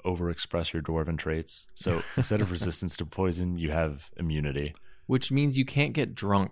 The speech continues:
Speaker 2: kind of like Captain America.
Speaker 1: That would be awful.
Speaker 2: It would be terribly awful.
Speaker 1: It increases the range of your dark vision, gives you proficiency in artisan's tools for blacksmithing, brewing,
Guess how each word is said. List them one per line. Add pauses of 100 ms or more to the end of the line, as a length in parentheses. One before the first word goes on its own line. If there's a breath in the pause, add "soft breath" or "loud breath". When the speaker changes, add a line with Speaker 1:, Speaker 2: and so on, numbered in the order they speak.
Speaker 2:
kind
of
like
Captain
America.
Speaker 1:
That
would
be
awful.
Speaker 2:
It
would
be
terribly
awful. (220)
Speaker 1:
It
increases
the
range
of
your
dark
vision, (220 soft breath)
gives
you
proficiency
in (120)
artisan's
tools
for
blacksmithing,
brewing,